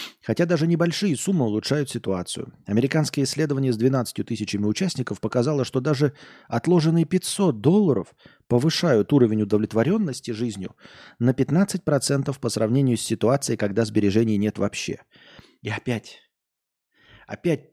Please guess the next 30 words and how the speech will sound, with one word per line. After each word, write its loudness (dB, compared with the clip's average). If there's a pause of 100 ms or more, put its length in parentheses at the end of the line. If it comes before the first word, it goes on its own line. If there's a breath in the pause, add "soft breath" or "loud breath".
вот -4
смотрите, -6 (640 soft breath)
а -6
не -2
кажется 0
ли 0
вам, 0
что -4
причина 0
и -4
следствие, 0 (520)
э, -2
поменяны 0
местами? -6
Смотрите, -6 (380 loud breath)
американские -2
исследования, -2 (460)
э, -2
с -10
двенадцатью 0
тысячами -4
участников -4
показало, -2 (460 soft breath)
что -4
отложенные 2
даже 2
всего -2
лишь -2
пятьсот -4
долларов -2